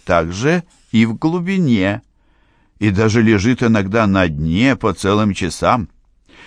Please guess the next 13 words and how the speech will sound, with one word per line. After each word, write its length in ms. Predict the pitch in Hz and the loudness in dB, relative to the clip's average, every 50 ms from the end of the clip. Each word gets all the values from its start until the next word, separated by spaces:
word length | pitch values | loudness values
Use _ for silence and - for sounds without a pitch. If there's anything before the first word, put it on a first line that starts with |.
| - - - | -20 -20 -20
В 60 | - | -8
случае 400 | - 165 220 220 - - 143 117 | -2 0 0 0 0 0 2 2
опасности 720 | 95 87 - 160 190 185 - 170 165 156 - - - 131 - - | 2 2 2 0 0 0 -2 -2 -4 -4 -4 -2 -2 -4 -2 -2
уж 320 | - 143 170 - - - - | -4 -4 -4 -4 -6 -6 -2
обыкновенно 760 | - 107 104 107 - - 104 95 95 110 120 107 101 104 92 | -2 -2 -2 -2 -2 -2 -2 0 0 0 2 2 2 0 0
бросается 720 | 80 85 85 82 - - 82 80 80 78 - - - 82 73 | 0 0 0 0 0 0 0 0 0 -2 -4 -6 -6 -6 -6
в 80 | 67 | -6
воду 480 | 64 67 73 80 82 80 104 131 143 - _ _ _ _ _ _ _ - | -6 -6 -4 -4 -4 -2 -4 -4 -6 -8 _ _ _ _ _ _ _ -2
и 80 | - - | -2 -2
скрывается 800 | - - - 135 120 98 98 101 104 117 120 - - - 135 123 | -2 -2 -2 -2 0 2 2 2 2 2 0 -2 -2 -2 0 0
надолго 680 | 113 107 101 95 76 78 87 85 85 90 87 98 104 | 2 2 0 0 0 0 0 0 0 0 -2 -2 0
на 160 | 98 104 113 | 0 0 -2
дне. 380 | 113 98 82 82 80 78 71 | -2 -2 -2 -2 -2 -2 -4